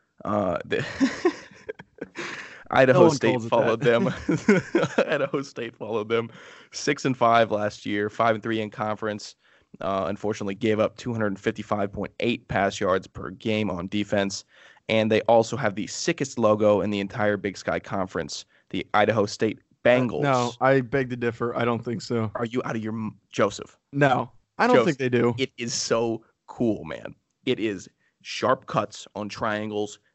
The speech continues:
Speaker 1: The Cincinnati Bengals need to take notes from Idaho State.
Speaker 2: Okay, maybe it's a, maybe it is a step up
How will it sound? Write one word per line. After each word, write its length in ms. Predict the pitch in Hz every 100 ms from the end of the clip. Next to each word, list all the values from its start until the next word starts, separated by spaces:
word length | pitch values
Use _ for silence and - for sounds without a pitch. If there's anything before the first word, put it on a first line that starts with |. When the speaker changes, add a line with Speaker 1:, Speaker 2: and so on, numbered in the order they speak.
| -
Speaker 1:
The 100 | 110
Cincinnati 500 | - 180 185 165 123
Bengals 680 | 113 113 113 - - - _ _ -
need 120 | 113
to 100 | 113
take 260 | - 117 117
notes 440 | 104 95 - - _ _
from 200 | - 117 -
Idaho 360 | 113 104 104
State. 420 | - - - - _
Speaker 2:
Okay, 220 | 165 165 160
maybe 380 | 175 214 226
it's 120 | 214 175
a, 140 | 147 143
maybe 600 | 143 160 170 175 160 143
it 80 | 135
is 300 | 143 135 123
a 100 | 120
step 460 | 113 - 139 127 -
up 340 | 120 117 117